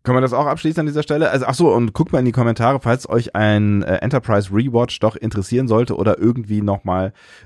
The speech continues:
ähm, sich Enterprise zu nähern. Da gibt's mehrere Tipps, ähm, wie man, in welcher Reihenfolge welche Folgen man sich anschauen könnte, um's vielleicht mal kurz schnell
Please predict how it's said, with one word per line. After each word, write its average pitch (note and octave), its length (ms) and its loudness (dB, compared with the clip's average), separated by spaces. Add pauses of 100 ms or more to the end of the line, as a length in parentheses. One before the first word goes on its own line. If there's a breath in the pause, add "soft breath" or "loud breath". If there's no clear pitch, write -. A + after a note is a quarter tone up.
(120)
ähm, F#2 240 2
sich F2+ 160 -6
Enterprise G2+ 420 -4
zu - 100 -4
nähern. G#2 360 2
Da F#2+ 100 2
gibt's G2+ 300 -6
mehrere A#2+ 420 2
Tipps, - 540 -4
ähm, G2+ 360 0
wie A2 140 -2
man, G2 520 0 (100)
in F#2 140 -4
welcher G2 260 0
Reihenfolge F#2 480 0
welche F#2 260 0
Folgen G2 380 0
man F2+ 140 -2
sich F2 200 -8
anschauen F#2 640 -4
könnte, B2+ 480 2
um's G2+ 320 -4
vielleicht E2+ 260 -4
mal E2+ 200 -4
kurz F2 280 -6
schnell C3 520 2